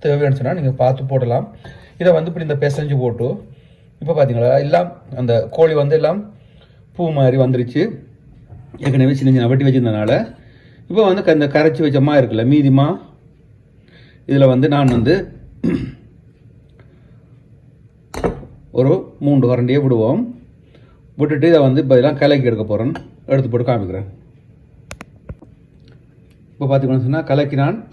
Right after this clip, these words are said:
இறைச்சி கூட போட்டதுனால நான் இன்னொரு ரெண்டு கரண்டி விடுறேன். பெரிய கரண்டியால நான் அஞ்சு கரண்டி, இது வந்து பெரிய இந்த அகப்ப கரண்டி, அதுல அஞ்சு கரண்டி விட்டுட்டு, இப்ப வந்து இதை வந்து வடிவா எல்லாம் குழச்சி போட்டு, இப்ப எல்லாத்தையும் வடிவா சேர்ற மாதிரி கலக்கி போட்டு,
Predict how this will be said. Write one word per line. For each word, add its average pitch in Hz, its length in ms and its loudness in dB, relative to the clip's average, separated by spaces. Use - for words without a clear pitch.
இறைச்சி 151 280 0
கூட 135 140 0
போட்டதுனால 127 760 0
நான் 131 140 0
இன்னொரு 135 460 2
ரெண்டு 143 260 0
கரண்டி 120 300 0
விடுறேன். 123 440 -4
பெரிய 123 200 0
கரண்டியால 113 400 0
நான் 127 160 -2
அஞ்சு 113 240 -2
கரண்டி, 110 180 -4
இது 110 140 -4
வந்து 107 180 -6
பெரிய 117 320 0
இந்த 107 240 -2
அகப்ப 113 320 -6
கரண்டி, 113 520 -6
அதுல 107 220 -6
அஞ்சு 104 200 -4
கரண்டி 101 240 -4
விட்டுட்டு, 107 460 -6
இப்ப 127 160 -2
வந்து 113 180 0
இதை 123 120 2
வந்து 113 300 0
வடிவா 110 160 0
எல்லாம் 120 340 0
குழச்சி 107 260 -4
போட்டு, 107 360 -4
இப்ப 113 300 -4
எல்லாத்தையும் 120 420 -6
வடிவா 113 400 -2
சேர்ற 123 280 0
மாதிரி 113 320 -4
கலக்கி 131 280 0
போட்டு, 113 480 -6